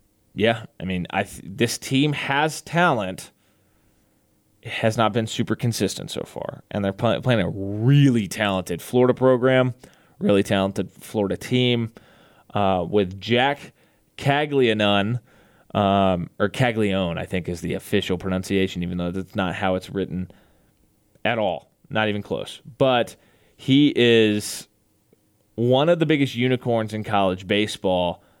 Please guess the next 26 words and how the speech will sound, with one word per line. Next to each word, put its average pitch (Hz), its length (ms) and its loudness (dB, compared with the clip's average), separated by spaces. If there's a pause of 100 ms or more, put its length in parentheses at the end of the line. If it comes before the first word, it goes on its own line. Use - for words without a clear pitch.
(140)
this 104 500 -2
year 98 300 -4
with 95 180 -4
the 95 80 -8
fact 104 420 -2
that 101 120 -4
I 90 60 -6
think 127 360 -4
he 113 220 0
has, 101 640 0 (520)
at 104 160 2
last 113 380 0
count, 107 300 -6
Lindsey 117 260 -2
Crosby 107 380 0
had 104 200 0
the 101 60 -2
tweet 101 260 -6
about 92 300 -2
it, 110 180 -2 (600)
I - 60 -8
think - 540 -2
he 180 200 0
had 131 460 0
thirty-three 160 1040 0
strikeouts. 104 1040 -2